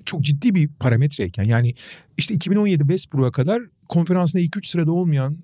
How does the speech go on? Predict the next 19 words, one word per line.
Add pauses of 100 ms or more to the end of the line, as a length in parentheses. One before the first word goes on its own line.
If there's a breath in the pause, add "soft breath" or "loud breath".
olan
takımların
dışındaki
herhangi
bir
oyuncunun (180)
M
V
P
alamadığını
gördük.
Ama
bir
normal
sezondaki
hiyerarşinin
artık
iyiden
iyiye